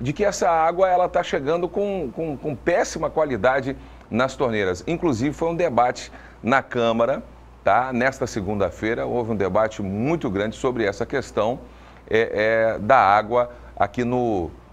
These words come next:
no, no, no município de Linhares. A gente, eu já conversei com o pessoal do Saai,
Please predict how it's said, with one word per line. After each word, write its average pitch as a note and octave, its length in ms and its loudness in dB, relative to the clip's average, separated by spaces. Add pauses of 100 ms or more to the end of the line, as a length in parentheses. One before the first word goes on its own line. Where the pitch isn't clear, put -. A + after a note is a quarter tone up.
(180)
no, G#2+ 220 -2
no, A2 160 0
no A2 80 0
município A2+ 500 -2
de G2 100 -2
Linhares. E2+ 720 -6
A - 60 -4
gente, A2 580 -2 (200)
eu A2 320 -6
já A2+ 180 0
conversei G2 480 -6
com G2 120 -10
o - 20 -14
pessoal F#2+ 400 -6
do - 60 -18
Saai, F#2+ 520 -2